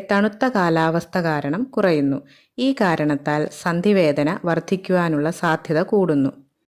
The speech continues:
മഴക്കാലത്ത് താപനില കുറയുന്നതിനാൽ റൈനോ വൈറസ്, ഇൻഫ്ലുവൻസ വൈറസ് എന്നിവ അതിവേഗം വ്യാപിക്കുന്നു. ഇത്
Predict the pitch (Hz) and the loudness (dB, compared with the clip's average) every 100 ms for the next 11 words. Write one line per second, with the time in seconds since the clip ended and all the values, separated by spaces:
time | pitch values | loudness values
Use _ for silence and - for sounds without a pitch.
0 | _ _ _ - 185 185 185 170 151 143 | _ _ _ -8 -4 -2 0 0 2 0
1 | 233 226 180 190 214 226 226 233 190 170 | -2 2 2 4 4 2 2 2 2 4
2 | 208 208 151 147 147 - - - - 160 | 4 2 2 0 -2 -6 -14 -10 0 2
3 | 170 190 185 147 139 165 226 - 175 175 | 2 2 2 2 2 0 0 -2 -2 -4
4 | - 208 208 208 202 170 143 143 202 - | 0 2 2 2 2 2 0 0 0 0
5 | - 185 175 165 - 175 202 196 156 147 | 0 0 0 0 0 2 4 4 4 4
6 | 226 240 180 170 165 160 156 147 147 - | 0 0 2 2 0 -2 -2 -2 -4 -10
7 | - _ - 202 180 | -20 _ -6 -2 0